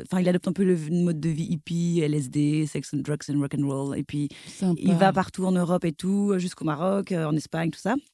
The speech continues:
Speaker 1: Et en fait, pendant des dizaines d'années, il va peindre des centaines, plusieurs centaines de, de, de faux tableaux. Il va en vendre plus de cent. Et c'est des, des toiles, en fait, qui sont certifiées comme étant, euh,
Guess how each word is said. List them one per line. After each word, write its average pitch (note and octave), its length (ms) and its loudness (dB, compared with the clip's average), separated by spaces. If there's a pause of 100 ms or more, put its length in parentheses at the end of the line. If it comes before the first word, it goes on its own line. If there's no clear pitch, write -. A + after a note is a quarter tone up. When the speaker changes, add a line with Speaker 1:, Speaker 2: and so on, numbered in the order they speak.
(160)
Speaker 1:
Et A3 140 4
en A#3 80 4
fait, B3 240 -2
pendant F#3 220 4
des E3+ 80 4
dizaines F#3 260 4
d'années, F3+ 220 2
il F3+ 60 0
va D#3 120 2
peindre F#3 380 2 (400)
des D#3+ 60 -2
centaines, G#3+ 600 2
plusieurs G#3+ 240 0
centaines G3 360 2
de, D3 520 0
de, C3+ 300 -4
de C3 260 -6
faux G3+ 440 2 (440)
tableaux. F3 460 0 (180)
Il F#3+ 120 6
va F3+ 80 4
en F3+ 100 6
vendre G3+ 300 4
plus A3+ 140 0
de - 60 -6
cent. G#3+ 300 2 (600)
Et A#3 340 4
c'est F3+ 180 0
des, E3 460 2
des D#3+ 120 0
toiles, A#3+ 260 0
en A3 80 2
fait, A3+ 180 0
qui - 160 -8
sont A3 440 2
certifiées - 520 -4
comme F#3 200 2
étant, F3+ 380 0
euh, C3+ 440 -2